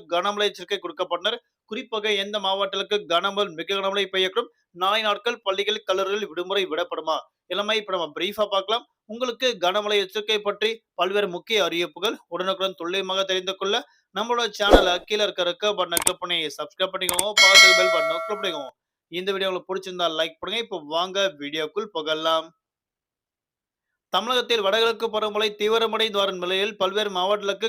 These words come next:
கனமழை எச்சரிக்கை கொடுக்கப்பட்டாங்க. குறிப்பாக டிட்வால் புயல் கரையை கடந்தாலும், தமிழகத்தில் அடுத்து வரக்கூடிய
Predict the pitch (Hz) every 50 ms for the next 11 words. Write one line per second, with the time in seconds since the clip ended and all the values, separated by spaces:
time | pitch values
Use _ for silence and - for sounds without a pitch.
0 | 196 170 160 165 170 190 196 202 208 202 196 - 170 165 196 190 - 160 151 170
1 | 160 151 160 151 156 156 156 175 170 151 151 - _ _ _ - 220 269 226 -
2 | 214 202 190 220 214 175 - 202 202 185 226 233 233 226 220 214 202 214 214 208
3 | 208 180 180 202 214 220 214 208 196 185 190 180 180 175 185 208 208 - 170 175
4 | 190 208 208 208 208 208 220 208 165 156 185 202 - - 214 208 208 208 214 208
5 | 202